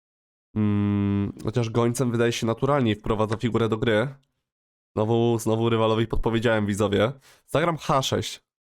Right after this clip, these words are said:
żeby tego skoczka wygonić. Po biciach tutaj powinno być okej. Tu się chyba trzymam na włosku.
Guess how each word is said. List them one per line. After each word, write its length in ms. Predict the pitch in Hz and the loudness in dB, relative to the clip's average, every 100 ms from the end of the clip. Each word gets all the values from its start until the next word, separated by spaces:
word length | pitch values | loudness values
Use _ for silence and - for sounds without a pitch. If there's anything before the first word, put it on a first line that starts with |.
| _ _ - - - | _ _ -16 -14 -4
żeby 140 | 117 120 | 0 0
tego 160 | 123 | 0
skoczka 360 | - 139 - 110 | -2 -4 -2 -4
wygonić. 600 | 107 110 104 117 127 - _ _ _ _ _ - | 0 0 2 0 -4 -12 _ _ _ _ _ -6
Po 60 | |
biciach 580 | 107 147 185 160 160 143 | -4 -2 0 0 0 -6
tutaj 280 | - 139 151 | -8 -4 -2
powinno 320 | 135 127 131 | -2 0 0
być 120 | 113 | 0
okej. 440 | 117 123 107 101 101 - | -2 2 4 2 0 -6
Tu 80 | 139 | -6
się 180 | - 139 | -4 -2
chyba 200 | 147 127 | -2 -2
trzymam 480 | - 139 110 101 101 _ _ _ _ - | -2 0 2 0 -4 _ _ _ _ -4
na 120 | 107 | 0
włosku. 540 | 113 110 - 110 135 | 2 0 0 -2 -2